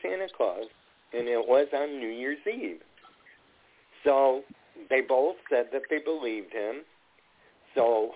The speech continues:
Hope went to see Brooke and to see how she was doing.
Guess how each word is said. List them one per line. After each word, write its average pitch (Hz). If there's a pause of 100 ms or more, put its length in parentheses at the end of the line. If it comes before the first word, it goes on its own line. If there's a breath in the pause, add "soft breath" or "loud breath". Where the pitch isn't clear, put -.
Hope 156
went 165 (760)
to - (120)
see 185
Brooke 110 (1700)
and 117
to 117 (100)
see 135
how 131 (120)
she 160
was 156 (180)
doing. 104